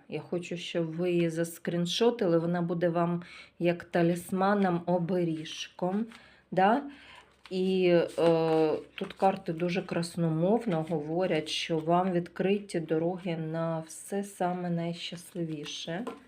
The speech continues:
І хай буде так. Зараз ми протрактуємо ще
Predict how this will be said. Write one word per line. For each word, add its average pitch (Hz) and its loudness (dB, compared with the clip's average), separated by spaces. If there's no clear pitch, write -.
І - -8
хай 175 4
буде 165 2
так. 165 -2
Зараз 185 4
ми 175 0
протрактуємо 180 -2
ще 160 -2